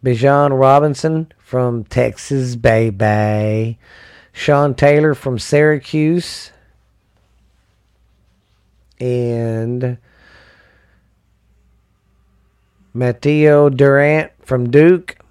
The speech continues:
Um, if I'm butchering these names, I'm sorry. Chris, uh, Rodriguez Junior,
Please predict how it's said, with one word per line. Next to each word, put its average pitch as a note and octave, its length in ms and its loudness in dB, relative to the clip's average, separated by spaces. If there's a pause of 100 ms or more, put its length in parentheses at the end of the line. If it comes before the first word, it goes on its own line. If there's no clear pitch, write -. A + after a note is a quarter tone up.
(640)
Um, A#2 180 -4
if A2 140 -8
I'm C3 200 0
butchering E3 360 2
these C3 240 -2
names, C3 400 0 (160)
I'm B2+ 140 -2
sorry. G2+ 520 -4 (840)
Chris, D#3+ 380 2
uh, B2 880 2 (480)
Rodriguez D#3 840 2 (240)
Junior, E3+ 600 2